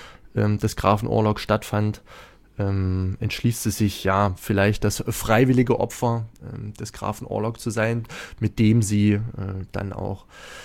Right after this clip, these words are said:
ja, so eine gewisse Korrelation herstellt, dass er wohl derjenige ist, der jetzt hier für, äh, Unmut und Schrecken sorgt. Und sie lockt Orlok mehr oder weniger, ähm, dann zu sich ins Schlafzimmer,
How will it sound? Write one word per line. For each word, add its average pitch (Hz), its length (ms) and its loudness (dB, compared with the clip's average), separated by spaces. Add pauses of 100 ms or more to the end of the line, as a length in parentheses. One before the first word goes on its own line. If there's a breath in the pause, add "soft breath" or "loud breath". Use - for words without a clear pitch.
(480 loud breath)
ja, 101 340 0
so 101 180 0
eine 120 140 6
gewisse 120 320 4
Korrelation 117 640 4
herstellt, 127 540 4
dass 107 160 0
er 131 500 0
wohl 123 300 4
derjenige 110 480 2
ist, 104 280 -4
der 104 120 2
jetzt 104 180 0
hier 110 160 2
für, 101 880 0
äh, - 40 4
Unmut 127 340 6
und 110 160 2
Schrecken 127 360 2
sorgt. 110 440 4 (920)
Und 107 140 0
sie 110 120 -2
lockt 104 260 2
Orlok 110 360 2
mehr 101 140 4
oder 101 160 2
weniger, 104 680 2
ähm, - 240 -6
dann 101 200 -8
zu - 180 -2
sich 135 320 0 (380 loud breath)
ins 113 200 0
Schlafzimmer, 123 720 6